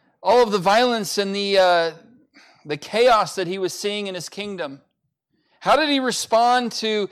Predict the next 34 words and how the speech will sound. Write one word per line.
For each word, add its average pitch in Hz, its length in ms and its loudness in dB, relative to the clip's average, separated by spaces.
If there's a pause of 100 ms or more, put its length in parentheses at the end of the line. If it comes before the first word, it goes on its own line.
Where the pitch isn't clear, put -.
(180)
the 185 80 -10
fact 233 360 0
that 214 100 0
his 196 240 -2
own 240 240 -2
son 240 480 0
was, 196 320 -4 (300)
uh, 175 340 2 (240)
trying 233 420 2
to 220 240 -2
overthrow 220 500 4
him 214 200 -4
and 202 140 -8
potentially 202 580 -10
even 185 180 -10
kill 190 300 -10
him? 156 120 -20 (920)
How 196 200 -2
did 285 100 -2
he 269 60 -6
respond 220 480 -4
to 190 60 -2
all 160 140 -2
that? 135 240 -8
Did 214 140 -4
he 233 120 -2
stay 214 420 -2
in 247 80 -6
a 214 160 -4 (300)
state 233 300 0
of 220 100 -4
depression 202 640 -4
or 190 180 -6
despair? 190 600 -10